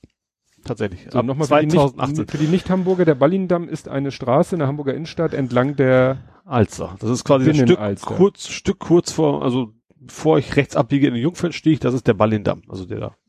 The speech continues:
Speaker 1: quasi an der Alster entlang reingeht. Und das wollen die komplett umbauen. Die wollen, ich glaub, es ist jetzt vierspurig, ne?
Speaker 2: Mhm.
Speaker 1: Jetzt, äh, wollen sie, glaub
Speaker 2: Aber
Speaker 1: ich,
Speaker 2: mit
Speaker 1: so
Speaker 2: einer breiten, mit einem breiten Mittelstreifen,
Speaker 1: Ja.
Speaker 2: wo teilweise man parken kann.
Speaker 1: Ich glaub, die wollen zweispurig machen.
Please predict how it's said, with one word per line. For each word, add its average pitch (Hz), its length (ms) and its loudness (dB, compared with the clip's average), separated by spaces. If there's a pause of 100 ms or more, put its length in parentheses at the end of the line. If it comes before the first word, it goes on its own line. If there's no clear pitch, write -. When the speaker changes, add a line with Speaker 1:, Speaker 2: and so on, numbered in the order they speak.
Speaker 1:
quasi 107 280 -4
an 113 60 -10
der 104 100 -8
Alster 117 220 -4
entlang 101 300 -2 (560)
reingeht. 95 260 -2
Und - 80 -14
das 101 120 -6
wollen 135 120 0
die 131 60 0
komplett 135 360 0
umbauen. 196 520 0
Die 135 140 0
wollen, 139 340 0 (520)
ich - 80 -20
glaub, 98 140 -2
es - 60 -14
ist - 80 -8
jetzt - 180 -8
vierspurig, 92 640 -4
ne? 160 280 -4 (340)
Speaker 2:
Mhm. 139 260 2
Speaker 1:
Jetzt, 139 80 0
äh, 127 140 -6
wollen 131 140 -6
sie, 135 60 -8
glaub - 160 -2
Speaker 2:
Aber 131 120 4
Speaker 1:
ich, 131 60 6
Speaker 2:
mit 139 100 4
Speaker 1:
so - 60 -4
Speaker 2:
einer 131 100 6
breiten, 127 440 4
mit 123 120 0
einem 117 120 -2
breiten 123 480 2
Mittelstreifen, 123 640 0
Speaker 1:
Ja. 107 160 6
Speaker 2:
wo - 60 2
teilweise 117 480 0
man 107 340 -4
parken 107 400 0
kann. 101 100 -4
Speaker 1:
Ich 107 40 2
glaub, 143 160 4
die 131 140 -4
wollen 139 240 -2
zweispurig - 720 -2
machen. 202 280 -2